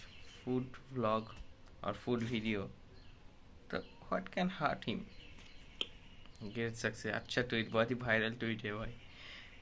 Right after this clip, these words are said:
ये trending चल रहा है फूड Twitter में। वीडियो editing हो रहा है, rendering, और एक चीज़ अभी inauguration हो रहा है, पायावा Chief Minister, बहुत ही अच्छा चीज़ है। वो Science City के सामने में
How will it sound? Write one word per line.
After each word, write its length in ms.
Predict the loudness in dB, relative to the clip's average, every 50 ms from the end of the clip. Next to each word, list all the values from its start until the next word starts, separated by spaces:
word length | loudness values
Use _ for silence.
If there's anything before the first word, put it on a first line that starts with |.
| -14 -12 -12 -14 -12 -6 -2
ये 220 | 2 4 4 4
trending 460 | 4 4 4 4 6 6 6 4 4 4
चल 160 | 4 4 6
रहा 100 | 6 6
है 80 | 6 6
फूड 360 | 4 2 0 0 0 0 0 -4 -8 -12 -12 -8 -4 -2
Twitter 260 | 0 2 4 4 2
में। 220 | 2 0 -4 -6 -6 -8 -10 -12 -12 -12 -12 -14 -14 -14 -14 -14 -14 -12 -12 -12 -12 -12 -10 -8 -6 -4 -4 -4 -2 -2 -2 0
वीडियो 240 | 2 4 4 6
editing 420 | 8 6 6 6 4 2 4 4 4
हो 160 | 4 4 6
रहा 120 | 6 6
है, 320 | 6 6 6 4 4 4 4
rendering, 540 | 6 6 6 6 6 6 6 6 4 2 2
और 340 | 4 4 6 6 6 6
एक 400 | 4 2 0 2 2 2 2 2
चीज़ 240 | 6 6 8 8 8
अभी 320 | 6 6 6 6 6 6 6
inauguration 520 | 6 6 6 6 4 4 2 2 2 2
हो 180 | 2 2 4 4
रहा 100 | 4 4
है, 220 | 4 2 0 0
पायावा 340 | 0 0 0 2 2 2 0
Chief 240 | 0 -2 -4 -2 0
Minister, 320 | 0 0 0 -2 -2 -4
बहुत 380 | -2 0 0 2 2 2 2 2
ही 60 | 2
अच्छा 280 | 2 2 0 -2 -2
चीज़ 280 | -2 -2 -2 -2 0 0
है। 80 | 0 0
वो 220 | 2 2 2 2
Science 440 | 4 4 6 8 8 8 6 6 2
City 180 | 0 -2 0
के 140 | 0 2 2
सामने 400 | 2 4 4 4 4 4 2 2
में 300 | 2 4 4 4 2 0